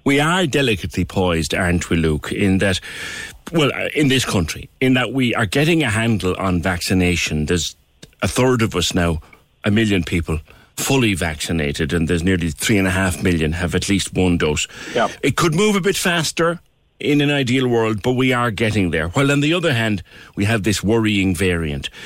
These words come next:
Speaker 1: And
Speaker 2: Yeah.
Speaker 1: it's, I think we've spoken before, it's dovetailing the two. It's getting that balance right.
Speaker 2: It is, that's right. And, and you see, there was good news,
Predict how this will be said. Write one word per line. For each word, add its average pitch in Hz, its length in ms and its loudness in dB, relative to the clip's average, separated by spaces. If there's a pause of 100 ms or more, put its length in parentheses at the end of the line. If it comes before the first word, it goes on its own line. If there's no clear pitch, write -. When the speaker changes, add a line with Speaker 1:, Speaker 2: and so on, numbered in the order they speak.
(240)
Speaker 1:
And 131 160 2
Speaker 2:
Yeah. 147 60 4
Speaker 1:
it's, - 300 -4
I 143 120 2
think 165 160 2
we've 165 120 2
spoken 107 360 -2
before, 95 280 0 (220)
it's - 180 -2
dovetailing 127 760 0
the 95 80 -2
two. 85 380 -2
It's - 200 -4
getting 139 400 2
that 104 240 -4
balance 87 420 -2
right. 78 320 -6 (720)
Speaker 2:
It 123 80 -4
is, 117 220 2
that's 131 240 0
right. 117 200 0
And, 135 100 -2
and 151 140 0
you 156 100 0
see, 180 120 0
there 170 80 0
was 165 120 -2
good 185 200 0
news, 170 300 -2